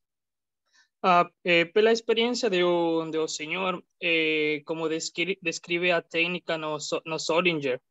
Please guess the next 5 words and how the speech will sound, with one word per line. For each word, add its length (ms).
o 80
senhor, 520
no 140
momento 680
transcirúrgico, 1120